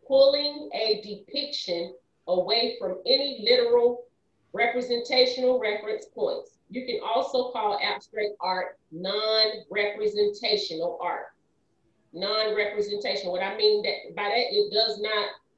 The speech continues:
it's not necessarily, if you see a hand, you know what a hand looks like. It's not gonna be looking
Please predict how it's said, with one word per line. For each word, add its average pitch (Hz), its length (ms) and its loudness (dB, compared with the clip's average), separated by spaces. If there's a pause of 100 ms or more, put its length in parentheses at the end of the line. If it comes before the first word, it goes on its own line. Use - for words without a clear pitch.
(380)
it's 208 220 0
not 214 300 -4 (160)
necessarily, 190 1200 -4 (580)
if 240 180 0
you 277 120 -4
see 277 300 2
a 233 80 6
hand, 240 600 2 (520)
you 247 120 -4
know 240 120 4
what 233 120 4
a 208 100 0
hand 226 380 -2
looks 220 320 -6
like. 220 420 -2
It's 214 260 0
not 214 360 -2
gonna 208 260 0
be 196 180 -10
looking 190 540 -2